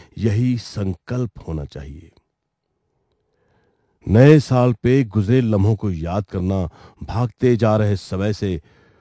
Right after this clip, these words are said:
फुर्सत के कुछ पल चुराना बहुत अच्छी बात है। याद करना उस व्यापक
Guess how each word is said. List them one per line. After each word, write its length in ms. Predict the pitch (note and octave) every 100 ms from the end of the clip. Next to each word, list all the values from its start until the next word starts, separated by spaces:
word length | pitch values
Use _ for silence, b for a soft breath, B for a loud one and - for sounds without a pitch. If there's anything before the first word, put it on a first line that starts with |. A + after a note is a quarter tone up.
| b b b _ _ _
फुर्सत 500 | - A2+ - D3+ -
के 160 | A#2+
कुछ 320 | G2+ - A2 - _
पल 180 | B2 C#3+
चुराना 580 | - G2+ F#2+ G#2 G#2 - _ _ _ _ -
बहुत 240 | F2 F#2+
अच्छी 300 | F#2+ - -
बात 300 | A#2+ A#2 -
है। 220 | - - _ _ _ _ _ _ _ _ _ _ -
याद 320 | F2+ A2+ C#3+
करना 320 | D3 C#3 C3+ C3+
उस 200 | B2+ G2
व्यापक 560 | D#2+ G2+ A2 - C3